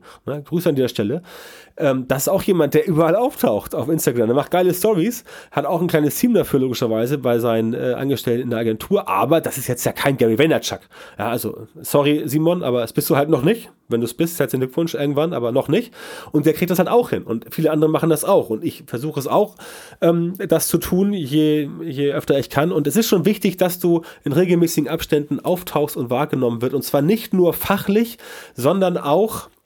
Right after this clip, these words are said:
ein bisschen persönlich. Das heißt, ähm, hol dir, äh, diesen Fotografen, der dich begleitet, den Videografen, wenn's geht,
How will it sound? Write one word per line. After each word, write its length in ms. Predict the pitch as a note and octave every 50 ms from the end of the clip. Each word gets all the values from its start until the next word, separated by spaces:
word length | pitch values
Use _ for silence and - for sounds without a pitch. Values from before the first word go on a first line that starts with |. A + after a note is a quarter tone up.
| _ _ _ _ _ _ _ _ _ _ _ _ - - -
ein 80 | A#2+
bisschen 300 | A2+ D#3+ E3 - F#3 E3+
persönlich. 600 | F3 D3 D#3 D#3+ C3+ D#3 G3+ A3+ G3+ C3+ F2+ - -
Das 180 | G2+ - -
heißt, 280 | C3 C#3 E3+ E3+ F3+ - - - - - - - - - -
ähm, 480 | - D3 D3 D3 D3 D3 D3 D3 E3 - - G#3+ A3
hol 240 | - - B2 F3+ G#3
dir, 360 | F3+ F3+ F#3 F3 E3+ D#3+ -
äh, 180 | - G3 G3 F#3+
diesen 420 | D3 D#3 D#3+ D3 D#3+ D#3+ D3 C#3+
Fotografen, 680 | - - - - C#3 A#2 A2 B2 E3 F3+ E3+ G3+ G3 F3
der 100 | D3+ D3+
dich 160 | D3 C#3 -
begleitet, 540 | - B2 A#2 A#2+ C3 F3 F#3 F#3 G#3 F#3 C#3
den 120 | C3 B2
Videografen, 600 | B2 D#3+ F3 G3 F3 D3 C#3 E3 E3 D3+ - D#3+ C#3
wenn's 240 | D3 D3+ D3+ - -
geht, 320 | - C#3+ E3+ G3 F3+